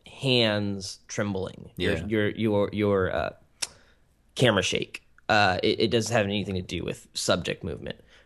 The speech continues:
Speaker 1: Um, but I could handhold it, and I did on some stuff. Um,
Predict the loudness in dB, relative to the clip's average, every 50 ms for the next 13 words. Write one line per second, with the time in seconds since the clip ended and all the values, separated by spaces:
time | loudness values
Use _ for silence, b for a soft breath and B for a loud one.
0 | b b 4 4 6 6 6 4 2 0 -4 -6 -8 -14 -18 -20 -20 -20 -20 -2
1 | 4 6 6 6 6 6 6 4 4 4 2 2 2 2 2 2 2 2 4 4
2 | 4 4 4 2 0 0 2 2 2 0 0 0 2 4 6 8 8 8 6 4
3 | 2 0 -2 -4 -2 -2 0 0 0 -2 -4 -4 -2 -2 0 -2 -2 -6 -14 B
4 | B B B B B B _ 2 4 6 6 6 6 6 4 2 0 -2 -4 -4
5 | -4 -6 -8